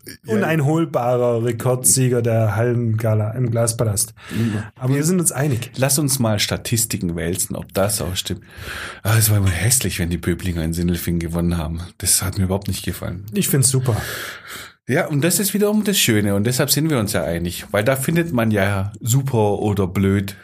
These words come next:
Speaker 1: wer da gewinnt und da ist es nicht wurscht, außer,
Speaker 2: Genau.
Speaker 1: außer es ist wirklich sein, sein Club, wenn man jetzt V-F-B-Fan ist oder
Speaker 2: Ja.
Speaker 1: Schalke-Fan oder sowas,
Speaker 2: Ja,
Speaker 1: was es
Speaker 2: aber die
Speaker 1: ja auch
Speaker 2: rote
Speaker 1: geben soll.
Speaker 2: gibt's nicht, gell? Wurst.
Speaker 1: Die rote Wurst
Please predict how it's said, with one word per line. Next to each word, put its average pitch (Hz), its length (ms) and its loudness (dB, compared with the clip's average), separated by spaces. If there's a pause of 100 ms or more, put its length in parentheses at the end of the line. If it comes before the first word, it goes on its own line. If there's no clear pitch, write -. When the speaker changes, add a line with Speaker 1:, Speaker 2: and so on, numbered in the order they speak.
(140)
Speaker 1:
wer 98 240 0
da 90 100 0
gewinnt 87 340 0
und 87 80 -4
da 87 60 0
ist 90 140 0
es 98 120 -2
nicht 98 180 0
wurscht, 113 320 0
außer, 90 420 -2 (420)
Speaker 2:
Genau. 135 160 4
Speaker 1:
außer 107 140 4
es 104 100 2
ist 101 160 2
wirklich 98 320 2
sein, 87 460 0
sein 95 240 0
Club, - 280 -2
wenn 90 120 0
man 82 80 0
jetzt 82 100 -4
V-F-B-Fan 85 680 -2
ist - 180 -4
oder - 140 -6
Speaker 2:
Ja. - 20 -2 (140)
Speaker 1:
Schalke-Fan 107 460 -2
oder 85 200 -4
sowas, 78 460 -4 (160)
Speaker 2:
Ja, 131 80 0
Speaker 1:
was - 100 -2
es - 60 -4
Speaker 2:
aber 131 100 2
die 131 80 2
Speaker 1:
ja 131 60 2
auch - 20 -2
Speaker 2:
rote 147 140 2
Speaker 1:
geben - 120 0
soll. 98 100 0
Speaker 2:
gibt's - 140 2
nicht, 135 280 0
gell? 139 220 -2 (280)
Wurst. 120 440 -2 (260)
Speaker 1:
Die 117 80 0
rote 117 400 0
Wurst 151 560 -2